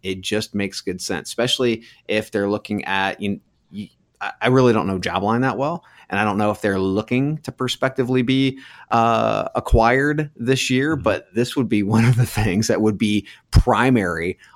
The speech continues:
Speaker 1: on a roadmap, uh, to be able to,
Speaker 2: Yeah.
Speaker 1: to kind of fill out a platform.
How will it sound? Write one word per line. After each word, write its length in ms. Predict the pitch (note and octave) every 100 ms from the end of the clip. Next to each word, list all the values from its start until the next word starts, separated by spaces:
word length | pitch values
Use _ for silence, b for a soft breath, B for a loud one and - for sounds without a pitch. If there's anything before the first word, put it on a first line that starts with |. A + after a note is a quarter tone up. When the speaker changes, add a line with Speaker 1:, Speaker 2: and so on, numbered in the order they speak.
| _
Speaker 1:
on 160 | G#2 G2+
a 40 |
roadmap, 600 | F2+ G#2 A2+ F#2+ F2 E2 - b b -
uh, 160 | F#2+
to 120 | F#2+ G2+
be 120 | G2+
able 220 | G2+ G2
to, 140 | - F#2+
Speaker 2:
Yeah. 100 | D2+
Speaker 1:
to 100 | -
kind 220 | - -
of 80 | -
fill 220 | G#2+ F#2
out 200 | F2+ F#2
a 40 |
platform. 600 | - F2+ G2 - - -